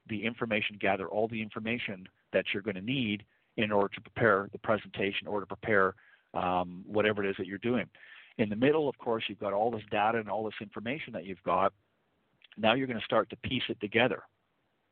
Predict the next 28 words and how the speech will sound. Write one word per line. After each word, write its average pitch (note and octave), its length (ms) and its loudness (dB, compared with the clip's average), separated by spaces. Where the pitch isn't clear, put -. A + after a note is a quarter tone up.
and G2 180 -2
get A2 140 2
it A2+ 80 -4
in G2+ 140 -6
its F#2+ 100 -12
proper A2+ 320 2
order A#2 440 -2
so A2+ 80 -10
that A2 100 -4
it G2 100 -8
makes G2+ 200 -10
sense B2 220 0
to - 140 -14
somebody G#2+ 340 0
else A#2 180 4
other A#2+ 180 0
than G#2 180 -6
you A#2 300 -4
that G#2+ 140 2
might G#2 160 -6
be G#2+ 100 -10
viewing A#2 340 0
this F2+ 180 -10
particular F#2 340 -8
project G2 500 2
or, F#2+ 320 -4
or F2+ 120 -6
presentation. G#2+ 680 0